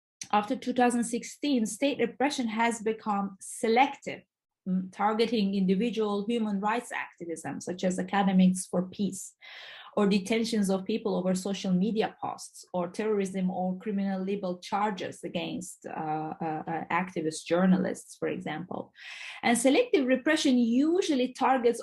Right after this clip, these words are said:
organizations engaged in what is considered to be politically sensitive issues, like human rights monitoring, uh, rule of law, minority issues, particularly Kurdish rights,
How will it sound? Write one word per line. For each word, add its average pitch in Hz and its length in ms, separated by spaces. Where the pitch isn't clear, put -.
organizations 208 880
engaged 240 600
in 233 180
what 254 140
is 247 140
considered 220 420
to 220 80
be 208 200
politically 226 540
sensitive 185 680
issues, - 580
like - 380
human 208 340
rights 185 360
monitoring, 185 720
uh, 190 220
rule 208 240
of 190 140
law, 185 360
minority 196 640
issues, 190 300
particularly 185 880
Kurdish 190 460
rights, 175 480